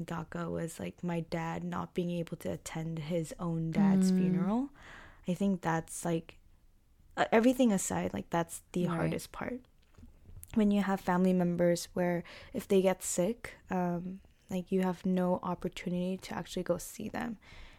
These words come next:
Speaker 1: And actually, uh, when Obama was the president, they had something called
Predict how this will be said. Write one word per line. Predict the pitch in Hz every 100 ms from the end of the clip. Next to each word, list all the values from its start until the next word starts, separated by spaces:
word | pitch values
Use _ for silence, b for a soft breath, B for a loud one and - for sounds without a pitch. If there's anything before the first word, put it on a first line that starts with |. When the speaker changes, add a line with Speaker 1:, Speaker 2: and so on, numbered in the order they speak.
| B
Speaker 1:
And | 208
actually, | 196 202 - 262 262 - _ -
uh, | 185 196 226
when | 240 196
Obama | 190 180 185 180 196 196
was | 170 170 165 - - _ _ - _
the | -
president, | 180 190 202 208 170 170 240 _ -
they | 185
had | 175 185 -
something | 226 226 254
called | 240 214 196 190